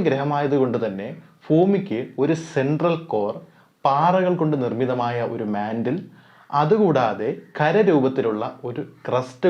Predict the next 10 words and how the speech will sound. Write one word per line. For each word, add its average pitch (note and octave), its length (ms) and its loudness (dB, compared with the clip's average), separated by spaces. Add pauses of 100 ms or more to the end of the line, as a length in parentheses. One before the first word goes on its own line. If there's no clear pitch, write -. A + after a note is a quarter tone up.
കൂടിയുണ്ട്. G#2+ 440 -4 (320)
നമ്മുടെ F#3 260 2 (100)
സൗരയൂഥത്തിലും C3 760 0 (540)
നമ്മുടെ G3+ 320 4
ഗാലക്സിയിലും C3 680 -2 (580)
ജീവന്റെ F#3+ 460 4 (120)
സാന്നിധ്യം C#3+ 540 -2 (100)
കണ്ടുപിടിക്കപ്പെട്ടിട്ടുള്ള C#3 1040 -2 (260)
ഒരേ C3 220 0 (160)
ഒരു D#3 120 2